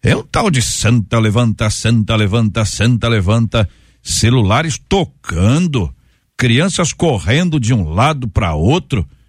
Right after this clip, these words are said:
sem falar naqueles que acessam as redes sociais durante o culto. O culto tá rolando, a pessoa entra lá no Face, entra lá no Instagram, dá uma analisada nos vídeos no YouTube,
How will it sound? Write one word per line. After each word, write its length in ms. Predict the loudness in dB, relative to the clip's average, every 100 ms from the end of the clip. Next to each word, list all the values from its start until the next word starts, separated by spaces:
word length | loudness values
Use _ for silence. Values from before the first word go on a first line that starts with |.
| _ _
sem 160 | -2 -2
falar 300 | 0 2 2
naqueles 480 | 2 0 -2 -2 -2
que 100 | -2
acessam 840 | -2 -4 -2 -2 -2 -2 0 0
as 220 | 0 -2
redes 440 | 0 0 2 0 0
sociais 580 | 0 -2 0 0 2
durante 640 | 0 0 0 2 0 0 -2
o 80 | -4
culto. 760 | -6 -2 2 2 2 0 -2 -4
O 60 | -6 -20 _ _ _
culto 200 | -2 0
tá 120 | 2
rolando, 480 | 2 2 2 2 2
a 20 |
pessoa 340 | 0 -2 0 0
entra 160 | 2 0
lá 120 | 2
no 120 | 0
Face, 880 | -2 -2 2 2 2 -2 -4 -10 -12 -20 _ _ _ _ -2
entra 260 | -2 2
lá 160 | 2 4
no 80 | 2
Instagram, 880 | 2 0 0 0 2 2 2 0 -2 -10 _ _ _ _ -4
dá 120 | 0
uma 120 | 2
analisada 560 | 2 2 0 0 0 2
nos 180 | 0 0
vídeos 320 | 0 2 2
no 120 | 2
YouTube, 960 | 2 -2 -6 0 2 2 0 -2 -4